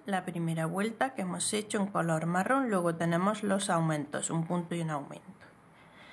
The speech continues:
Una, dos, tres, entre la cuarta y la quinta, como veis aquí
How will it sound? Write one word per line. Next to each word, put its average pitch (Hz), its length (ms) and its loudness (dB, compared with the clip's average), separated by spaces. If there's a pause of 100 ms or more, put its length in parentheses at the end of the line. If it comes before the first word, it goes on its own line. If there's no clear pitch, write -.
(960)
Una, 285 440 6 (280)
dos, 180 760 0 (320)
tres, - 460 -2
entre 175 340 0
la 160 200 2
cuarta 220 500 0
y 220 60 0
la 208 220 0
quinta, 302 640 2 (680)
como 170 260 2
veis 190 320 2
aquí 185 460 -2